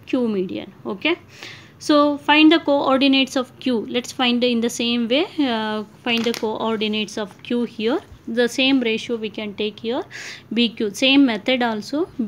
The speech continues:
B Q is to Q E equals two is to one. Okay. So here also the ratios are same,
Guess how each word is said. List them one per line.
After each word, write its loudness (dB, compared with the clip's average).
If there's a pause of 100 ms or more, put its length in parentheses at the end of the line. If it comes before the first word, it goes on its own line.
B -2
Q -4 (420)
is 0
to 0 (160)
Q -2
E -2 (1500)
equals -4 (400)
two 0
is -4
to 0 (160)
one. -4 (520)
Okay. -2 (680)
So 6
here 6
also 4
the 0
ratios 2
are -2
same, 0